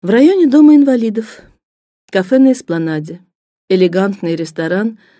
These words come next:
модное местечко, куда лучше приходить при параде. Зеркала, низкие мягкие кресла,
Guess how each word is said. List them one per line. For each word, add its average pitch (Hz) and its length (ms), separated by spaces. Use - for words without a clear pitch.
модное 190 400
местечко, 202 600
куда 170 260
лучше 185 260
приходить 160 640
при 196 140
параде. 160 680
Зеркала, 175 640
низкие 185 440
мягкие 160 440
кресла, 240 480